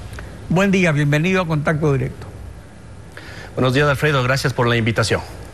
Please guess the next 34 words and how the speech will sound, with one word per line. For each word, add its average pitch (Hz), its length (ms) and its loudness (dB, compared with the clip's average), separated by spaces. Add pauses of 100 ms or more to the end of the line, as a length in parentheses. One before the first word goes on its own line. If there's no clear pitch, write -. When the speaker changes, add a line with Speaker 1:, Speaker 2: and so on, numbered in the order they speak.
(280)
Speaker 1:
Después 254 380 4
del 240 100 -2
colapso 220 400 0
bancario, 208 560 2
la 180 120 2
banca 196 320 0
sobreviviente 170 760 0
se 175 160 2
hizo 175 200 2
más 170 160 2
prudente 180 580 2
y 151 140 2
ahora 170 380 2
es 156 260 -2
sólida. 147 380 2 (840)
Tanto 214 440 2
que 165 140 2
ya 180 140 4
no 196 100 0
van 208 300 0
al 165 140 4
Banco 185 300 2
Central 170 440 2
como 170 180 0
iban 180 300 2
antes 180 240 2
a 156 120 4
pedir 180 240 2
dinero, 175 380 2 (560)
sino 202 320 4
que 185 180 4
el 165 120 2
Banco 208 360 2
Central 196 560 2